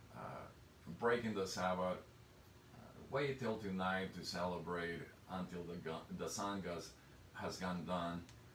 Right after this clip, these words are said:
But today, as we think about freedom, let's not forget to think about the freedom that, that Jesus Christ brought and won for all of us.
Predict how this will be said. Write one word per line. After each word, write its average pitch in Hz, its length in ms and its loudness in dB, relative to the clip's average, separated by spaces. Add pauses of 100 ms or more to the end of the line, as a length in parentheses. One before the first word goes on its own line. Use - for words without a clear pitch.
(360)
But 98 340 4 (800)
today, 143 460 4
as 120 220 4
we 123 120 0
think 156 260 0
about - 340 2 (160)
freedom, 95 460 2 (320)
let's 120 380 2 (320)
not 107 320 0
forget 92 320 -2
to 87 300 -6
think 87 220 0 (680)
about 90 280 -2
the 82 60 -2
freedom 98 640 0
that, 80 180 0 (560)
that 87 200 -4
Jesus 127 400 -4
Christ - 580 -6
brought 78 320 -4 (1120)
and 78 160 -2 (340)
won 80 420 2 (320)
for 76 260 -4
all 73 160 -10
of - 320 -12
us. - 200 -12